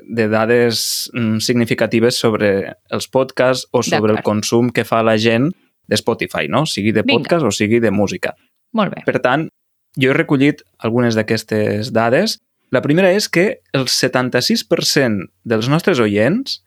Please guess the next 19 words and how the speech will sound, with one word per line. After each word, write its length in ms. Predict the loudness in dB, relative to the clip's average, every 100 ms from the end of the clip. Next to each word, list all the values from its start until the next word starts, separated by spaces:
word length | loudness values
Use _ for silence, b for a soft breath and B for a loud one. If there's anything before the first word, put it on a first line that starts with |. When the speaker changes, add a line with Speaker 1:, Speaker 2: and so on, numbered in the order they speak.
| _ _
Speaker 1:
ens 160 | 0 2
han 120 | 2
descobert 560 | 0 0 2 2 0 -4
al 200 | -2 2
llarg 260 | 2 0 0
del 120 | -2 2
dos 180 | 0 0
mil 140 | 0
vint-i-tres. 800 | 0 0 -2 0 -2 -4 -10 -12 _ -4
Speaker 2:
Però 120 | -2
això 140 | -2
és 60 | 0
moltíssim. 840 | 2 2 0 -2 0 -2 0 -2 -4 -12 _
Speaker 1:
Això 160 | -8 -2
és 60 |
moltíssim. 500 | 0 0 0 0 -2 -4
Clar, 300 | -2 -2 -2 -2
hem 160 | 0 2
dit 240 | 2 0